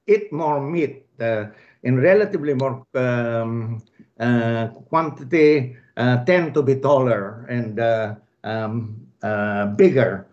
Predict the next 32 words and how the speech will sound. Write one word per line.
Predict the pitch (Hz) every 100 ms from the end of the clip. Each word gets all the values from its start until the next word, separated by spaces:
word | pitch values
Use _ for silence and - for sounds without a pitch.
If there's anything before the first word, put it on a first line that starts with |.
| _ _ -
uh, | 117 120 113 110 104
than | 120 135 127
those | 131 131 123 -
who | 139 127 127 131
would | 135 120 113
be | 131 127 123 120 - _
restricted | 113 120 120 - 143 - 131 117 104
to | - 127 117 117 - _ _
a | 120 120 117 110 107 -
vegetarian | 135 131 123 131 120 123 120 117
diet. | 120 139 120 101
You | 143
can, | 151 202 143 127 -
you | 147 170
can | 190 185
compare | 190 151 - 190 170 165
the | 147
Dutch | 143 143 127 - - -
and | 139 139
the | 147
Yugoslavs | 151 139 127 127 123 107 101 -
to, | 127 117 110 110 - - -
uh, | 120 120 117
let's | 131 135
say, | 147
the | 135
Indians | 139 151 139 139 131 131 131 -
and, | 123 120 117 117
um, | 113 117 110 - - -
<laughs> | 120 123 143 131 123 123 - _
and, | 127 123 151 135 123
uh, | 120